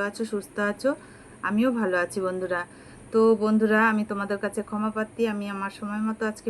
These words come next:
ভিডিওটা উপস্থাপন করতে পারিনি। তো বন্ধুরা, আজকে দেখো এখন কটা বাজে বলো তো, সাড়ে সাতটা বাজে। এই দেখো, দেখতে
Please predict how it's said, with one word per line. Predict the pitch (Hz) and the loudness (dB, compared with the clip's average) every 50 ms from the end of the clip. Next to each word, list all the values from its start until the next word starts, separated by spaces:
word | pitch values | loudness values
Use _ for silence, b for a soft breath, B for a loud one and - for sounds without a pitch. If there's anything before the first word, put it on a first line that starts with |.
| 208 208 | -2 -2
ভিডিওটা | 208 - 214 214 214 - 214 208 202 208 B B B B B B B | 0 0 0 0 0 2 0 0 0 -2 B B B B B B B
উপস্থাপন | - - 214 214 - 226 202 190 214 220 220 | -6 -4 -4 -4 -2 -4 -2 2 2 2 2
করতে | 214 202 - - | 0 -4 -6 -6
পারিনি। | 214 - 196 185 202 190 196 202 240 262 - B B B B B B - | -4 -4 -2 -2 -2 -2 -2 -2 -2 -4 -4 B B B B B B -4
তো | - 226 214 202 | -2 -2 0 2
বন্ধুরা, | 214 208 208 208 208 214 220 233 226 208 | 2 0 2 2 2 2 4 2 2 0
আজকে | - - - - 240 254 294 320 - - - - - - - 202 196 | -2 -6 -6 0 2 2 2 2 -4 -14 -20 -20 -20 -14 -10 -6 -6
দেখো | 190 190 - - 220 - 214 | -6 -6 -6 -6 -4 -2 -2
এখন | 208 - - 233 226 220 | -4 -2 -2 -2 -2 0
কটা | 226 214 214 226 220 | -2 -4 -4 -4 -4
বাজে | 214 214 208 226 220 | -4 -2 -2 -2 -2
বলো | 220 220 220 226 226 - | 0 0 -2 -2 -2 -2
তো, | 262 285 320 - - | -4 -4 -4 -8 -10
সাড়ে | - 220 190 190 190 - | -8 -6 -6 -6 -6 -8
সাতটা | 196 175 - - - 170 160 | -10 -10 -10 -10 -8 -8 -6
বাজে। | 156 156 151 - 160 151 | -6 -6 -6 -6 -6 -6
এই | 143 156 | -6 -8
দেখো, | 156 - - - - - - - - - - - - - - - - - - - - - - - - - - - - - - - - - - - - - - - - - - - - - - - - - | -12 -14 -16 -20 -20 -20 -20 -20 -20 -20 -20 -20 -20 -20 -20 -20 -20 -20 -20 -20 -20 -20 -20 -20 -20 -20 -20 -20 -20 -20 -20 -20 -20 -20 -20 -20 -20 -20 -20 -20 -20 -20 -20 -20 -20 -20 -20 -20 -18 -14
দেখতে | 190 185 - - | -14 -12 -8 -6